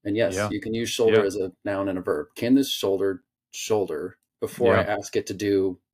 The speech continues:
Speaker 1: whatever it is I'm doing up here, whether it's
Speaker 2: Yeah.
Speaker 1: overhead pressing or working on a car over my head or who knows what that is? And being able to, uh, and, and the reason I'm bringing this up is 'cause typically mobility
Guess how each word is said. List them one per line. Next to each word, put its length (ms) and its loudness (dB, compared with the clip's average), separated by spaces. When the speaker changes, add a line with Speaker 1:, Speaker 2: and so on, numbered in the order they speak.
Speaker 1:
whatever 420 0
it 60 0
is 100 0
I'm 140 -6
doing 260 -2
up 140 -10
here, 240 -4
whether 220 -6
it's 120 -6
Speaker 2:
Yeah. 140 2
Speaker 1:
overhead 260 -2
pressing 400 -2
or 120 -6
working 320 -4
on 100 -4
a 40 -10
car 400 0
over 160 -4
my 120 -4
head 300 -2
or 220 -6
who 120 6
knows 200 2
what 140 -2
that 140 -2
is? 200 -6
And 320 -2
being 280 2
able 240 0
to, 520 2
uh, 320 -4
and, 160 -6
and 220 -2
the 60 2
reason 200 2
I'm 80 0
bringing 200 -2
this 140 -4
up 160 0
is 100 -10
'cause 400 -6
typically 580 -2
mobility 720 0